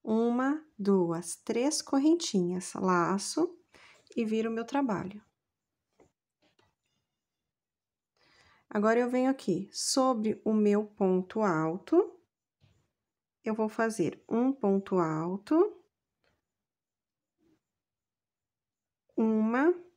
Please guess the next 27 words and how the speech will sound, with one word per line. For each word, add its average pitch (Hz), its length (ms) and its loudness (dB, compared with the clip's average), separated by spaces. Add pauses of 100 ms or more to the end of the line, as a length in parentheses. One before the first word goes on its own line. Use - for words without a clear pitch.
duas, 185 580 0 (100)
três 226 420 0
correntinhas, 196 1400 -2 (840)
venho 233 300 2
aqui 254 220 -2
onde 233 240 0
eu 233 60 -2
tenho 233 280 -2
esse 233 240 -4
meu 226 200 0
grupinho 226 580 0
de 269 120 -2
três 277 380 0
pontos. 180 800 -2
Eu 214 160 -2
vou 214 100 0
fazer 214 640 0
um 285 220 4
ponto 226 760 -2 (280)
tirando 196 420 2
uma 180 180 2
laçada 175 640 0
no 180 80 2
primeiro, 180 840 0 (600)
um 269 220 2
ponto 202 560 0
tirando 190 480 0